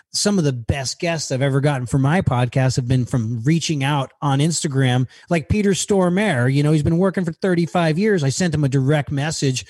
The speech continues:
on Instagram. He's like, "Love to be on your show." It's like, these people, they put their pants on one leg at a time. They pay taxes. Some of them even poop. And that's how I stay grounded, you know, with, with, uh, with celebrities. It's like,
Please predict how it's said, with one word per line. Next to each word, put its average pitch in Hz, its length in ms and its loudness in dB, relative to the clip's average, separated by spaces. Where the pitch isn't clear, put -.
on 131 420 2
Instagram. 156 420 0
He's 139 120 2
like, 180 200 -4
"Love 311 300 -2
to 240 80 0
be 143 180 0
on 101 180 -6
your 98 120 -10
show." - 400 -8
It's 175 200 0
like, 185 160 0
these 311 240 0
people, 254 460 0
they 202 140 2
put - 320 -4
their 214 160 -2
pants 180 440 -2
on 135 280 0
one 160 220 2
leg 160 260 -2
at 151 80 -2
a 147 60 -2
time. 123 520 -2
They 156 140 2
pay 220 300 -2
taxes. 165 720 -2
Some 339 240 -2
of 294 80 0
them 240 160 0
even 226 300 0
poop. 311 360 0
And 196 180 2
that's 233 160 2
how 226 180 4
I 196 80 4
stay 196 260 2
grounded, 156 600 2
you 139 120 2
know, 135 200 4
with, 131 340 2
with, 135 340 0
uh, 120 380 0
with 131 240 0
celebrities. 113 760 -2
It's 120 140 -6
like, 120 200 -2